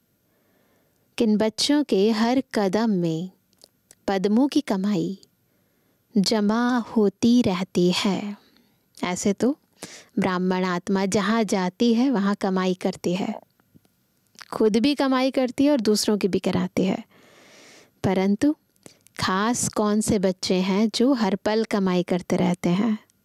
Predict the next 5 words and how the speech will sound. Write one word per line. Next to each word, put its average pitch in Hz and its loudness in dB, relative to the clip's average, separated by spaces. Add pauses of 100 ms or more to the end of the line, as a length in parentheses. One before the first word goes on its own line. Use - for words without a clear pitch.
(840)
उत्तर 190 -2
है, 190 -2 (1120)
जो 240 0
अपना 277 0
हर 262 0